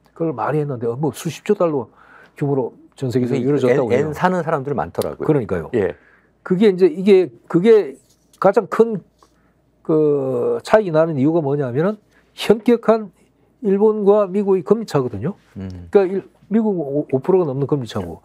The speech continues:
Speaker 2: 일본은
Speaker 1: 일본은
Speaker 2: 어떻게 됩니까?
Speaker 1: 뭐 제로 내지는 마이너스
Speaker 2: 요새
Speaker 1: 때문에.
Speaker 2: 제로, 예, 마이너스
Speaker 1: 그
Speaker 2: 예.
Speaker 1: 아-, 아베 한 십이 년 동안 뭐 마이너스였어요. 마이너스 금리 정책을 한 십칠 년 동안 해왔는데, 근데 이제 이, 이 기시다 정부 들어와가지고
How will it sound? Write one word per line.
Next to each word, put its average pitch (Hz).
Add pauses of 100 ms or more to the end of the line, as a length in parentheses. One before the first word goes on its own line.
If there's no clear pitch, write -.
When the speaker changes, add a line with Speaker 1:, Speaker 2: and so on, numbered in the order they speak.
(120)
Speaker 2:
일본은 156
Speaker 1:
일본은 226
Speaker 2:
어떻게 233
됩니까? 202
Speaker 1:
뭐 143 (120)
제로 175
내지는 147
마이너스 180
Speaker 2:
요새 139
Speaker 1:
때문에. 113
Speaker 2:
제로, 117
예, 104
마이너스 113
Speaker 1:
그 175
Speaker 2:
예. 92
Speaker 1:
아-, 175
아베 208 (800)
한 160
십이 190
년 185
동안 151
뭐 120
마이너스였어요. 104 (380)
마이너스 208
금리 208
정책을 175
한 151
십칠 -
년 226
동안 156
해왔는데, 127 (800)
근데 208
이제 165
이, 151
이 139
기시다 170
정부 156
들어와가지고 143